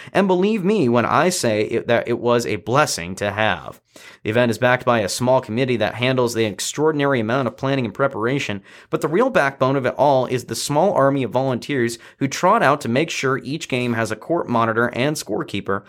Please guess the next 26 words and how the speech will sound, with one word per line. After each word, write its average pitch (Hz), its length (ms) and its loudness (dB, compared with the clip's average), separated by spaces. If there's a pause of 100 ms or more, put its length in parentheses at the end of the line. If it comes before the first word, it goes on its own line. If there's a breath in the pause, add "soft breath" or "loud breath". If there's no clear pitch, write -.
(200 loud breath)
as 131 180 0
well 180 220 4
as 220 100 2
those 139 240 2
who 135 100 0
handle 117 280 2
the 131 80 4
registration 107 580 0
and 98 120 -6
bracketing, 113 500 0 (220 loud breath)
and 101 180 -2
then 127 160 4
the 120 80 2
group 135 280 0
that 113 200 2
comes 139 360 0
in 147 240 0
to 117 100 -2
make 135 260 0
sure 160 320 0
that 143 160 0
everything 131 640 0
is 139 180 0
cleaned 196 300 -2
up 101 160 -2
afterward. 113 560 -2